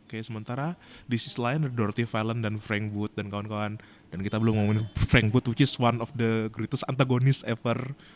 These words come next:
in my opinion. Nah, tema dualisme ini menarik gitu loh. Kita ngeliat Jeffrey Beaumont sebagai karakter yang,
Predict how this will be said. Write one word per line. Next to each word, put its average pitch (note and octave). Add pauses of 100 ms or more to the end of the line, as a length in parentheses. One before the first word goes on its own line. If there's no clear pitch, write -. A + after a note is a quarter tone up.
(200)
in A2
my B2
opinion. B2 (720)
Nah, A#2+ (920)
tema B2+
dualisme A#2
ini D#3+ (160)
menarik B2+
gitu G#2
loh. F#2
Kita -
ngeliat D#3
Jeffrey B2+
Beaumont D#3+
sebagai C3
karakter B2
yang, A#2+